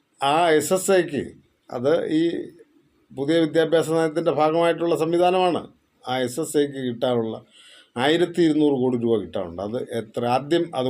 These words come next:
കൊടുക്കും. അത് കൊടുത്തു കഴിഞ്ഞാൽ പിന്നീട്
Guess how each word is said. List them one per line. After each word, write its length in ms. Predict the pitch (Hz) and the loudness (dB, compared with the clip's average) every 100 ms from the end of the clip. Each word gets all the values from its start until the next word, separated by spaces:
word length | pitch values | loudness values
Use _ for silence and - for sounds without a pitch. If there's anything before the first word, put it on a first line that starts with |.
| 110 | -4
കൊടുക്കും. 360 | 113 107 110 - _ _ _ _ _ _ _ _ _ _ _ _ _ _ _ _ - | -4 -4 -6 -10 _ _ _ _ _ _ _ _ _ _ _ _ _ _ _ _ -4
അത് 200 | 127 180 208 170 - - - | 2 4 4 2 -4 -12 -2
കൊടുത്തു 300 | 151 175 202 160 | 0 2 2 2
കഴിഞ്ഞാൽ 460 | 160 165 170 127 87 - _ _ _ _ _ - | 4 2 2 0 -2 -12 _ _ _ _ _ -4
പിന്നീട് 480 | 139 170 185 185 | 0 2 2 4